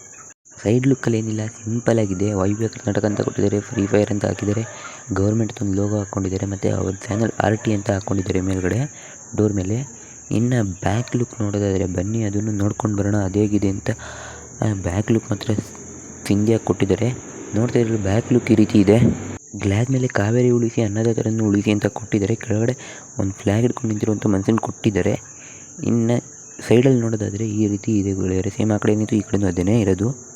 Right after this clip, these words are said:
ಇನ್ನು ಇದನ್ನು ಡೌನ್ಲೋಡ್ ಮಾಡೋದು ತೋರಿಸ್ಕೊಡ್ತೀನಿ ಬನ್ನಿ ಗೆಳೆಯರೇ. ಈ ಒಂದು ವಿಡಿಯೋ ಲಿಂಕ್ ಏನಿದೆ ನಾನು ಡಿಸ್ಕ್ರಿಪ್ಷನ್ ಕೊಟ್ಟಿರ್ತೀನಿ, ಓಪನ್ ಮಾಡ್ಕೊಳ್ಳಿ. ಮತ್ತು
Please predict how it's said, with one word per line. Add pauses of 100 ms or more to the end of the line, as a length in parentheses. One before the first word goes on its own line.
(140)
ಇನ್ನು
ಇದನ್ನು
ಡೌನ್ಲೋಡ್
ಮಾಡೋದು
ತೋರಿಸ್ಕೊಡ್ತೀನಿ (200)
ಬನ್ನಿ
ಗೆಳೆಯರೇ. (640)
ಈ
ಒಂದು
ವಿಡಿಯೋ
ಲಿಂಕ್
ಏನಿದೆ
ನಾನು
ಡಿಸ್ಕ್ರಿಪ್ಷನ್
ಕೊಟ್ಟಿರ್ತೀನಿ,
ಓಪನ್
ಮಾಡ್ಕೊಳ್ಳಿ. (680)
ಮತ್ತು